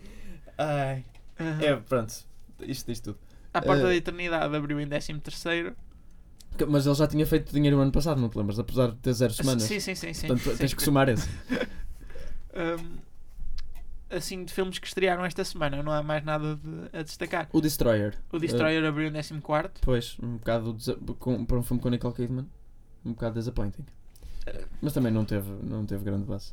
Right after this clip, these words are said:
Speaker 1: é verdade.
Speaker 2: E
Speaker 1: Eh,
Speaker 2: é o box office nacional. É, é, é que lá está, eu não me espanta que Correio da Droga e Novos Amigos Improváveis sejam os dois, os dois filmes que fizeram mais dinheiro este fim de semana.
Speaker 1: Nós gostamos de
Speaker 2: Mas não
Speaker 1: coisas
Speaker 2: deixa de me
Speaker 1: mastigadas.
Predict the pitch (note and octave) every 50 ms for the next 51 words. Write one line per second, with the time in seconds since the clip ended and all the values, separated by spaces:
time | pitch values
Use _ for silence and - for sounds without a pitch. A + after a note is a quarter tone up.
0 | - - - - - G2+ - - - - - - - - - - - - - -
1 | - - - - - - - - - - E3+ E3+ E3+ E3 D#3+ D3+ D3+ D3 D3 -
2 | - D#3+ D#3 - D3+ - - D#3+ D3 - E3+ D#3+ D#3+ D#3 D#3+ - - - D#3 -
3 | - - - - - - G#3+ - - - - - - - - - - - - A#3
4 | - - - A#3+ B3 - - E3 D#3 - - G3+ G#3 G3+ A#3 C#4 D#4 C#4+ C4+ A3+
5 | - - - E3+ D#3+ D#3 D#3 D#3+ E3 E3 - - - - - - - - - -
6 | F#3+ G#3 G#3+ G#3+ F#3+ F#3+ E3+ E3+ E3 E3 E3 D#3+ E3+ F3 F#3 F3+ D#3+ D#3+ E3+ E3
7 | E3+ D#3+ D#3 F3 F3 D#3 D#3 D3+ D#3+ E3+ E3+ F3+ F3 - F#3+ F3+ F3+ F#3+ F#3+ F3+
8 | F3+ F#3 F#3 F#3 - F#3 - - F3+ F3+ E3 F#3+ F#3 F#3 F3+ F3 F3+ - - -
9 | - - F#3 F#3 F#3 - - F#3+ F#3 G3 F#3+ F#3+ F#3+ F#3+ F#3 F#3 F#3 G3 G3 G3
10 | G3 F#3+ - G#3 G3 - - A#3 A3 G#3 F#3 F3 - D#3 E3+ D#3 C3+ - - D#3+
11 | C#3+ F#3+ A#3 B3 C#3+ C3 C3+ C3 C3+ C3 - - B2 B2 A#2 A2 G#2+